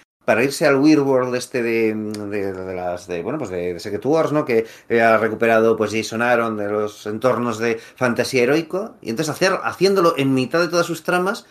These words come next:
eso se prolonga, no es que esté mal, pero en fin, y cuando vuelve, ya ha perdido del todo el rumbo la serie, y fíjate que hay algunos momentos de caracterización que están bien y tal, pero luego eso, vienen los crossovers con Civil War dos, con,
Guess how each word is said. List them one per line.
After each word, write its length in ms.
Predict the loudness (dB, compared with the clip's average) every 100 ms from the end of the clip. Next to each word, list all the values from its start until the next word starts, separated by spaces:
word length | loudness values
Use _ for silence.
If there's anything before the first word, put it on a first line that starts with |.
| _ _ -10
eso 180 | -8
se 100 | -4
prolonga, 420 | -2 2 2 4 2
no 60 |
es 80 | 0
que 80 | -2
esté 160 | 0
mal, 240 | 2 2 2
pero 160 | 0
en 80 | 0
fin, 300 | -2 -4 -4
y 100 | -6
cuando 280 | -2 0 2
vuelve, 400 | 4 4 4 0 -2 _ _
ya 160 | 0 2
ha 40 |
perdido 280 | 4 4 4
del 160 | 4 2
todo 200 | 2 2
el 80 | 2
rumbo 240 | 0 0
la 140 | 0
serie, 260 | 0 -2 -2
y 140 | -4
fíjate 420 | -6 -6 -4 -4 -4
que 100 | 0
hay 80 |
algunos 300 | 2 2 0
momentos 280 | 0 -2 -2
de 100 | -4
caracterización 800 | -2 -2 -4 -8 -10 -6 -4 -4
que 80 | -4
están 260 | -6 -4 -4
bien 140 | -4
y 80 | -4
tal, 300 | -2 -2 -4 _ _ _ _ _
pero 280 | 0 2 4
luego 280 | 4 4 4
eso, 240 | 2 2
vienen 200 | 2 2
los 120 | 0 -2
crossovers 420 | -2 0 0 -2
con 160 | -6
Civil 280 | -6 -6 -4
War 280 | -2 -2 0
dos, 400 | 2 4 4 0
con, 300 | 0 0 0